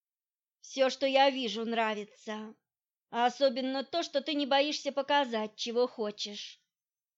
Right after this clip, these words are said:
Он подошёл к ней сзади и осторожно коснулся внутренней стороны бедра, до той полосы, где заканчивались чулки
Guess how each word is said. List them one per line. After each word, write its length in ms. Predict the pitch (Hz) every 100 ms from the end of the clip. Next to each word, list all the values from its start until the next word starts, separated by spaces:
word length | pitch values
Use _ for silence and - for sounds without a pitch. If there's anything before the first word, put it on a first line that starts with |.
| _ _ _ _ _ _ _ _ _
Он 160 | 214 214
подошёл 500 | 220 214 220 233 220
к 80 | 220
ней 220 | 220 214
сзади 600 | 220 254 254 208 220 226 - -
и 80 | 233
осторожно 600 | 226 - 233 269 240 233
коснулся 640 | 233 233 262 269 247 247
внутренней 580 | 240 247 262 254 240 254
стороны 460 | 247 233 240 247 254
бедра, 580 | 269 233 214 202 202 220 _ _ _ _ _ _ _ 220
до 120 | 226
той 220 | 240 226
полосы, 480 | 226 233 233 247 294
где 220 | 220 240
заканчивались 800 | 247 247 254 247 262 254 254 247
чулки 680 | - 294 285 - 196 202